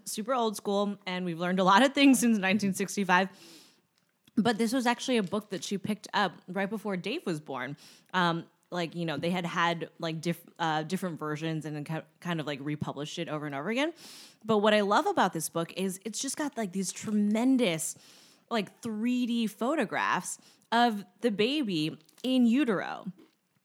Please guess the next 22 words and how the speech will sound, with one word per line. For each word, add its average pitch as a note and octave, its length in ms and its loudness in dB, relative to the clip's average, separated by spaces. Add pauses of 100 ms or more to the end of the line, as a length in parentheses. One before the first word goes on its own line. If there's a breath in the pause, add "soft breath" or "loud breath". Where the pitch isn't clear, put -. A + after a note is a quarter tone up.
(140)
You G#3+ 120 6
know, G#3+ 140 8
like, A3 180 4
while F#3+ 260 4
it's A#3+ 200 0
a A3+ 60 2
fetus G3 520 0
and, F3 140 -2
like, E3 140 -2
while F3 280 2
it's F#3 160 -4
developing, F#3+ 580 -2
and G#3 120 0
it'll A#3 160 2
go G#3+ 280 2
week G#3 380 -2
by F3 220 0
week F#3 360 -4
and F3+ 180 -2
actually G3 300 -2
show F#3+ 400 0
you, D#3 340 0